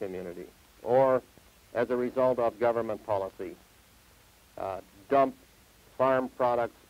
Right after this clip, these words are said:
into international markets, which in effect are, cause a depression in the price of a commodity which reflects itself not only on American farmers,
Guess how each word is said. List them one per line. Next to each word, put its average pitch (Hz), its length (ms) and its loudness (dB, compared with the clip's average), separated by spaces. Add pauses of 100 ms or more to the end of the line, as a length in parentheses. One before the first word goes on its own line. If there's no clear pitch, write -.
into 123 280 -2
international 117 580 -2
markets, 110 380 -6 (200)
which 123 220 -4 (200)
in 131 280 -2
effect 113 400 -4 (720)
are, 98 280 -2 (920)
cause 127 300 4 (200)
a 107 260 -4 (180)
depression 127 640 0 (720)
in 107 160 -4
the 107 80 -2
price 127 480 -2
of 110 180 -4
a 113 140 -2
commodity 110 560 -4
which 98 240 -8
reflects 110 500 -6
itself 104 460 -4
not 120 260 -2
only 104 280 -4
on 101 100 -6
American 104 440 -8
farmers, 107 340 -6